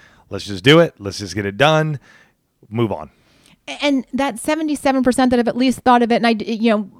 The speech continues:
Speaker 2: it's hard to, like, know exactly out of that number how many have actually done it,
Speaker 1: Mm-hmm.
Speaker 2: but I would say it's probably pretty high.
Speaker 1: Oh, yeah.
Speaker 2: Absolutely.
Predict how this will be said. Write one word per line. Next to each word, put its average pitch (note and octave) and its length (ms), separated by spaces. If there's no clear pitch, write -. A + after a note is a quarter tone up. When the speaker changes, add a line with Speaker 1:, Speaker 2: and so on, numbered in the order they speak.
Speaker 2:
it's A3+ 200
hard A#3 240
to, A3 140
like, G3+ 160
know G#3+ 200
exactly G3+ 680
out F#3+ 140
of F#3 120
that G3 180
number G3+ 220
how A3+ 100
many G3 140
have F3+ 80
actually F3+ 300
done E3+ 180
it, G3+ 180
Speaker 1:
Mm-hmm. B2 120
Speaker 2:
but B3 100
I B3 120
would B3 100
say A#3 120
it's G#3 100
probably G3 260
pretty F3+ 200
high. F#3+ 300
Speaker 1:
Oh, G3 140
yeah. F#2 160
Speaker 2:
Absolutely. G3+ 560